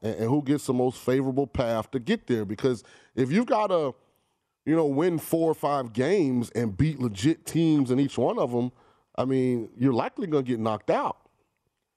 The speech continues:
You know, because it's a different arena. You know, the backdrop looks different. You're shooting on different goals. And when you're playing these scrappy, veteran, experienced teams, I mean, it, basketball is one and done.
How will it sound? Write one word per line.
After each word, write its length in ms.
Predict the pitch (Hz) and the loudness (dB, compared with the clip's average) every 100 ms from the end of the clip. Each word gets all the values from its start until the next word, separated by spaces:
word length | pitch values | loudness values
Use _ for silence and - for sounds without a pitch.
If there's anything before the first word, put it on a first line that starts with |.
| _ | _
You 80 | 123 | 0
know, 80 | 143 | 2
because 240 | 175 151 | 0 0
it's 80 | 127 | -2
a 40 | |
different 300 | 113 170 190 | -2 0 0
arena. 640 | 156 143 151 151 143 143 143 _ _ _ | 0 2 4 4 2 0 -4 _ _ _
You 80 | 127 | 0
know, 80 | 127 | 0
the 80 | 104 | 0
backdrop 580 | 127 139 135 160 143 | 0 -2 -2 -4 -2
looks 200 | 151 120 | -2 -4
different. 480 | 104 135 131 139 127 | 0 0 2 0 0
You're 80 | 120 | -2
shooting 300 | - 147 139 | 0 2 2
on 200 | 123 113 | 0 0
different 400 | 127 - 147 107 | -2 0 -2 0
goals. 440 | 123 127 127 120 | 0 2 2 0
And 80 | 113 | 0
when 80 | 117 | 2
you're 80 | 123 | 0
playing 340 | - 143 180 160 | 0 0 2 2
these 120 | - | 0
scrappy, 460 | - 120 131 147 | 0 2 2 0
veteran, 560 | 131 110 131 131 131 123 - - _ - | 0 2 2 2 0 -2 -10 -20 _ -4
experienced 560 | 113 - 139 131 113 | -4 0 0 0 0
teams, 380 | - 185 202 131 | 0 0 0 0
I 60 | 117 | 2
mean, 340 | 120 113 110 - | 2 2 0 0
it, 180 | 107 95 | -2 0
basketball 420 | 220 220 190 127 | -4 -6 -6 -4
is 100 | 107 | 0
one 180 | 131 185 | 0 0
and 120 | 139 | 0
done. 340 | 160 269 98 | -2 -2 -8